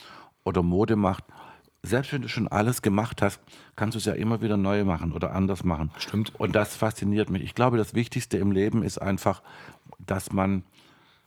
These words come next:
Speaker 2: Kreativ
Speaker 1: die Begeisterung
Speaker 2: bleibt auch
Speaker 1: nicht
Speaker 2: so.
Speaker 1: verliert. Dass
Speaker 2: Ja,
Speaker 1: man die,
Speaker 2: stimmt.
Speaker 1: ja. Eine gute Freundin von mir war ja die italienische Filmdiva Gina Lollobrigida
Speaker 2: Mhm.
Speaker 1: und die ist jetzt mit fünfundneunzig Jahren gestorben, aber als sie dreiundneunzig war, vier,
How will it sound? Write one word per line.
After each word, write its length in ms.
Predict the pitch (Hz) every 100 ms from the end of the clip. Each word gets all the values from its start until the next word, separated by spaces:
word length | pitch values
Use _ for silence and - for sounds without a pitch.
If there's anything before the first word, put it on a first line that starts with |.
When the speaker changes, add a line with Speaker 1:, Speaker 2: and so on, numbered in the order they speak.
| _
Speaker 2:
Kreativ 280 | - - 90
Speaker 1:
die 60 | 98
Begeisterung 360 | 113 107 120 98
Speaker 2:
bleibt 120 | 110
auch 40 |
Speaker 1:
nicht 100 | 92
Speaker 2:
so. 80 | -
Speaker 1:
verliert. 320 | 90 98 82 98
Dass 100 | 104
Speaker 2:
Ja, 100 | 107
Speaker 1:
man 120 | 98
die, 60 |
Speaker 2:
stimmt. 380 | 98 107 98 -
Speaker 1:
ja. 160 | 98 98 - _
Eine 300 | - - -
gute 220 | 113 110
Freundin 320 | - 101 113
von 160 | 98 104
mir 160 | 104 101 _ -
war 280 | - 92 92
ja 80 |
die 80 | 90
italienische 500 | 87 107 101 101 -
Filmdiva 520 | - 107 101 104 95 92
Gina 240 | 98 92
Lollobrigida 800 | 90 87 87 98 - 107 113 117 -
Speaker 2:
Mhm. 320 | 110 95 104 -
Speaker 1:
und 260 | - 101 90
die 80 | 92
ist 100 | 90
jetzt 120 | 87
mit 140 | 90 -
fünfundneunzig 480 | 101 95 87 90
Jahren 120 | 92 90
gestorben, 380 | 87 - 95
aber 140 | 90 87
als 80 | -
sie 80 |
dreiundneunzig 600 | - 95 95 101 98 95
war, 120 | 92
vier, 140 | 90